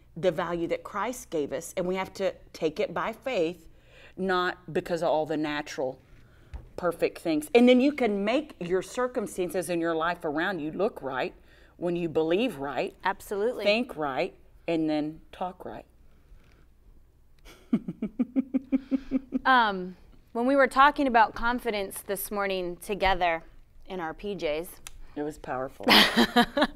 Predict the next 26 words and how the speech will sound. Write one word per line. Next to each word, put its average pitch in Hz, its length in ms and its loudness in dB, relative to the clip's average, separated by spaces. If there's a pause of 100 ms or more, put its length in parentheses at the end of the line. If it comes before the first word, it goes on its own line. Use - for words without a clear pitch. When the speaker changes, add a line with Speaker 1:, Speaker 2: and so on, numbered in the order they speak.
(300)
Speaker 1:
had 226 140 8
a 240 40 4
Miracle 202 400 0
Word 165 280 -2
cup 190 240 -6
then, 156 180 -4
but 147 180 -8
sorry, 151 280 -4
Ted, 139 240 -8
I 147 80 -6
had 151 160 -10
to 139 180 -8
Speaker 2:
<laughs> - 240 2
Speaker 1:
upgrade 143 420 -4
for 143 280 -10 (400)
this 156 180 -12
broadcast. - 520 -12
Go - 80 -10
ahead. 170 140 -14 (240)
Speaker 2:
I 226 80 6
was 247 140 4
thinking 294 380 2
of 220 520 2 (140)
confidence 247 680 -2
killers 185 600 2 (500)
because 220 840 4